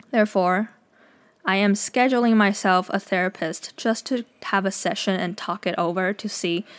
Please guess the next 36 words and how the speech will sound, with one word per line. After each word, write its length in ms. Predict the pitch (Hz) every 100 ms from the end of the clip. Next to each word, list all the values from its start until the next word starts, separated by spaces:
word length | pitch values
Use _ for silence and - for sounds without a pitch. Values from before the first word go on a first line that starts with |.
| - - -
if 100 | 190
there's 260 | 190 196
anything 400 | - 185 196 185
I 80 | 165
could 220 | 170 196
do 340 | - 170 165 214 - -
to 120 | - 180
actively 580 | 170 - 196 196 180
help 280 | 170 - -
myself. 560 | 190 - - - - - _ - - _
And 300 | 208 196 185
I'm 140 | 202 202
being 240 | 247 247
pretty 380 | - 226 214 202
vulnerable 640 | 170 175 175 180 170 170
slash 600 | 190 - 180 160 175 -
transparent 760 | - - 185 - - 175 180 196
about 340 | 180 165 170
all 240 | - 165 180
these 340 | 180 180 -
because 520 | - 170 180 170 - - _ _ _ _
you 180 | 214 208
matter, 480 | 196 175 175 196 233 _ _ _ _
my 280 | 196 185 180
audience, 460 | 185 175 175 190 208
even 160 | 196
though 80 | 185
I 80 | 165
don't 240 | 175 175
know 160 | 165 160
you 220 | 170 175
personally, 640 | 208 175 180 208 196 202 196
or 160 | 185 -
if 160 | 180
I 120 | 165 175
do, 360 | 165 151 196